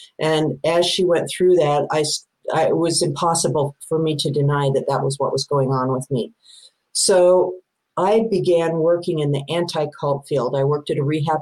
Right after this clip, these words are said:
house for people leaving a variety of different cults, a place where they could come and kinda put their life back together, sort of like a rehab house. And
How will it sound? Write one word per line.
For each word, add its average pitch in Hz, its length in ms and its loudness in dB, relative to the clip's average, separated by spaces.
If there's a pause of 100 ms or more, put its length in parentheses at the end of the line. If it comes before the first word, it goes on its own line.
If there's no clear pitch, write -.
house 156 260 -2
for 160 120 -2
people 151 340 -2
leaving 156 320 -2
a 143 40 0
variety 143 480 0
of 143 120 -2
different 156 340 -6
cults, 151 300 -2
a 139 80 -6
place 147 320 -2
where 147 120 0
they 143 140 0
could 139 140 -8
come 147 240 -2
and 139 200 0
kinda 139 320 0 (340)
put 214 140 2
their 202 120 6
life 147 320 2
back 151 220 0
together, 151 360 0
sort 151 240 -2
of 139 60 -6
like 143 220 0
a 143 40 -2
rehab 143 380 0 (100)
house. 151 360 -2 (440)
And 165 400 0